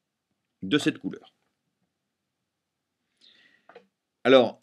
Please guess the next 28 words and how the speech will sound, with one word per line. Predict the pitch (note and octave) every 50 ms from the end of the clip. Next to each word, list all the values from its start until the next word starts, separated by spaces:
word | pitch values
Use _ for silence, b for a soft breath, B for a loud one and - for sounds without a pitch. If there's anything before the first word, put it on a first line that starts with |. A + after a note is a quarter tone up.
| B B B
il | -
y | B2+
a | C3+
une | C#3+ -
particularité | D#3+ - - D#3+ - - C#3+ D3 C#3+ C#3 C#3 C3+ C3+ C3+ C#3 C3+ B2+ A#2+ A#2+ -
du | A#2 A2+ A2+ A#2+
système | A#2+ A#2+ A#2+ - A#2+ A2+
graphique, | A2 G2+ G2+ G2 - - G#2 G2 - -
euh, | E2+ D#2+
Mac, | D#2+ G#2 D3+ A#3+ C#4+ - - - _ _ _
c'est | - - A2+ G2+
qu'il | - A2
y | G2+ G#2
a | A#2
bien | A#2 B2 D3 D3+ D#3 D#3 C#3+
aussi | B2 A#2 - - C3+
une | A#2+ G#2+
notion | G#2+ G#2 - - B2+
de | A#2 G2
contexte | - - A2 - A#2 G2 - -
graphique, | - - - - G3+ G#3 -
mais | E3+
celui-ci | A#2+ - A#2+ A2 G#2+ G#2 G2 - - A3+ A3+
n'est | D#3 A#2+
pas | - D#3 F#3
transmis | F3+ - - E3+ E3 - - E3 E3
en | D#3 D3+
argument. | D3 C3+ A2 B2+ B2 G#2 E2+ E2